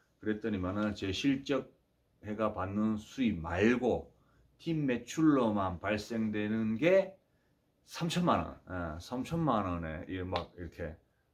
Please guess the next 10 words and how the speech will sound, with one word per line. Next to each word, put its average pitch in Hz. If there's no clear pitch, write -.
매월 98
꼽힌다고 92
막 95
하길래, 95
사실 180
돈 151
앞에 160
장사가 156
없다는 147
말이 123